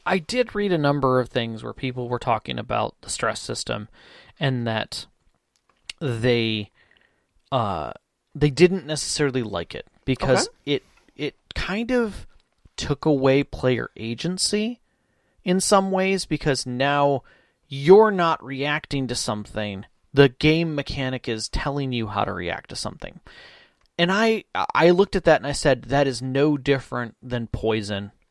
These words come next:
Speaker 1: or toxins or, or t-, or fatigue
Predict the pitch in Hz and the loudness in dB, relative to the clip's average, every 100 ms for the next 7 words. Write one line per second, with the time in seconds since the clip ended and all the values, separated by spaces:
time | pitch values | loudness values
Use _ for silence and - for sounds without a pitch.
0 | _ _ 127 123 - 113 104 - 104 98 | _ _ -2 -2 -4 -8 -8 -8 -8 -8
1 | 107 - _ _ _ _ _ - 135 127 | -10 -14 _ _ _ _ _ -2 2 2
2 | 113 - 123 104 - - - - - - | 0 0 -2 -2 -12 -18 -10 -6 -4 2
3 | 147 - - - 143 127 120 131 | 2 2 -2 0 0 0 -4 -8